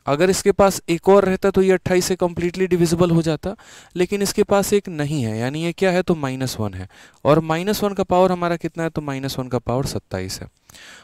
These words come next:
उसी तरीके से अगर हम यहाँ बात करें तो यहाँ पर कितने की कमी है? तो माइनस वन की कमी है, तो यहाँ माइनस वन लिख देंगे। माइनस वन का पावर जब इवन रहता है ना, तो वो प्लस वन बन जाता है।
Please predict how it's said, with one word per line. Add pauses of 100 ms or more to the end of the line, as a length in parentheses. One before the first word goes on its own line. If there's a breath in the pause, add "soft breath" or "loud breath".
(100)
उसी
तरीके
से
अगर
हम
यहाँ
बात
करें
तो
यहाँ
पर
कितने
की
कमी
है?
तो
माइनस
वन
की
कमी
है,
तो
यहाँ
माइनस
वन
लिख
देंगे। (600 loud breath)
माइनस
वन
का
पावर
जब
इवन
रहता
है
ना,
तो
वो
प्लस
वन
बन
जाता
है।